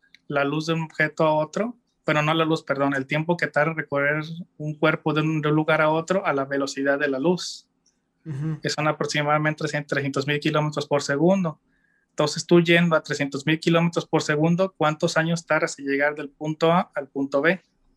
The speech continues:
Speaker 2: Sí.
Speaker 1: Por eso se define como años luz. Entonces, cuando hablamos de años luz para decir, ah, mira, no sé, la próxima galaxia,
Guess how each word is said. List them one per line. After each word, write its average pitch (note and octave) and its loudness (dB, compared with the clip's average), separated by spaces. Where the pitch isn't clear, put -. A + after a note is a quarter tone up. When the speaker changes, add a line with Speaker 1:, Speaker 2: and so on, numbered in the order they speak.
Speaker 2:
Sí. D3 -8
Speaker 1:
Por D3 2
eso D#3 -6
se D#3 4
define D3 2
como C#3+ -2
años D3 -2
luz. F3+ -2
Entonces, C#3+ -2
cuando C3+ -2
hablamos D#3 -2
de D#3+ 2
años E3 0
luz D#3+ -4
para C3 -2
decir, D3 -6
ah, D3 2
mira, D3+ 4
no D3 -4
sé, D3+ 0
la C3+ -4
próxima D3+ -2
galaxia, D3+ 0